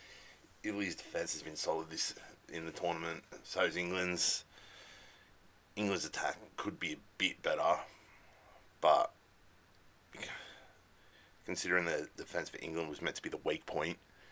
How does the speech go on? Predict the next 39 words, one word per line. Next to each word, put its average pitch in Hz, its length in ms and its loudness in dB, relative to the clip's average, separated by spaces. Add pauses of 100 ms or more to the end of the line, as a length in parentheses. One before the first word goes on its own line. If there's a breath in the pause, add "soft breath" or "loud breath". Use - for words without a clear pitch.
(1500 loud breath)
they've - 160 -4
played 87 240 6
out 76 140 6
of - 60 -2
their - 100 -6
skin, 85 340 2 (720 loud breath)
honestly, 82 540 2
but - 280 4 (2500 loud breath)
it's, - 500 4 (800 loud breath)
I'm 85 100 -6
saying 98 240 4
it 98 80 4
is 85 80 0
a 76 60 -4
tough 76 260 -6
game 69 180 -4
to 73 80 -10
pick. - 380 -2 (680)
I, - 40 4 (600 loud breath)
I - 40 -10
think 101 200 -2
it 101 80 -4
will 90 140 4
be 95 100 2
d-, - 200 -6
decided 85 440 6
in 85 60 0
the 82 80 0
ninety. 82 400 2
I 73 80 2
don't 87 180 0
think 85 140 -4
it's - 100 -4
going 80 280 2
to 62 60 0
extra - 220 -2
time 80 320 2
or 73 60 -2
pens. 82 480 -2